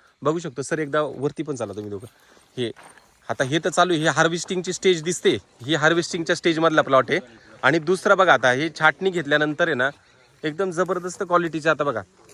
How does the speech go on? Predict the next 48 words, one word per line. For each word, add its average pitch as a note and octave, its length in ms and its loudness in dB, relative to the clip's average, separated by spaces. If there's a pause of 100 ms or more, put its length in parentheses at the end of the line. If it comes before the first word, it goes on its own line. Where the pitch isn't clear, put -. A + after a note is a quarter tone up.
(840)
बघा E3+ 220 6
ते D3 100 -2
नियोजन D#3 480 2
किती D#3 180 -8
जबरदस्त C#3+ 380 0
आहे. C3 100 -2
हा C3 180 0
व्हीएनआर C#3+ 420 2
बघा, A#2 160 -2
हे, G#2 200 -4 (360)
हे C3+ 60 -4
त्याचं D3+ 400 0 (540)
कॅनॉपी D3+ 380 0
वगैरे D#3 260 -2
जर D3 140 -2
बघितली D3+ 340 -2
तर B2 120 -12
सर C#3+ 240 0 (500)
किती, E3+ 180 -4
किती F#3+ 220 -6
सेटिंग D3 320 0
आहे. C3+ 80 4
ब्रांचेस D3+ 440 0
मी E3+ 80 0
बघितलं E3 300 -2
तर D3 100 -6
ह्या D3+ 100 -2
ब्रांचेस D3 400 0
कमीत E3 220 -2 (100)
कमी E3+ 140 -2
तीनशेच्या D#3+ 480 -4
वरती D3 200 -4
ब्रांचेस D3 420 -2
आहे G2+ 60 -4
सेटिंग, G#2 340 -6 (460)
बरोबर F#3+ 260 2
ना? D3+ 100 -2 (400)
तीनशे E3+ 280 0
प्लस F3+ 320 0
आहे. C#3 240 2
आणि D3+ 180 0
याचंही D#3 300 0
नियोजन D#3+ 340 -2
जर D3+ 80 -4
तुम्ही D#3 240 -6
बघितलं C#3+ 280 -6
तर D3 100 -6
एकदम C3+ 180 -6